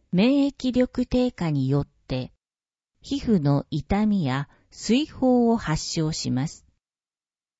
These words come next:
以下の内容を確認し、ワクチン接種をご検討ください。接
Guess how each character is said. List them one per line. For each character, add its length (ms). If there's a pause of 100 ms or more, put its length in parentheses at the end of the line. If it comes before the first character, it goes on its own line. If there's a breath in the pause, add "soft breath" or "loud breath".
(240)
以 100
下 220
の 160
内 320
容 280
を 80
確 320
認 260
し、 360 (600)
ワ 160
ク 160
チ 240
ン 40
接 260
種 280
を 180
ご 200
検 360
討 260
く 140
だ 160
さ 240
い。 120 (1700)
接 240